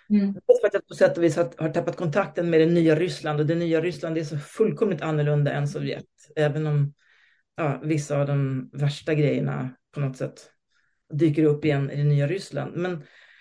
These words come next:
Speaker 2: och, och kulturarvet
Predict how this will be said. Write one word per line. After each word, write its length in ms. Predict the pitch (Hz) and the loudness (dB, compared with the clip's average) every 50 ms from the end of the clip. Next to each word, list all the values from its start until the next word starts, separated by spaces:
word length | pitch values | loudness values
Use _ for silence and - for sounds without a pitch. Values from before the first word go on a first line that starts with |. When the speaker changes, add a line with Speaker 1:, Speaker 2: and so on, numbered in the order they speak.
| - _ - - _ _ _ _ _ - | -20 _ -20 -20 _ _ _ _ _ 0
Speaker 2:
och, 360 | - 202 196 - - - _ _ _ _ _ _ _ _ _ - - - - - - 90 - - | 2 2 2 2 0 -6 _ _ _ _ _ _ _ _ _ -20 -20 -20 -16 -14 -14 -14 -8 -4
och 320 | 170 202 202 190 202 - | 0 0 0 0 0 2
kulturarvet 880 | 220 220 214 - 240 233 202 196 190 202 202 190 202 190 185 - - | 2 2 4 4 4 4 6 6 4 4 4 4 4 2 2 -2 -8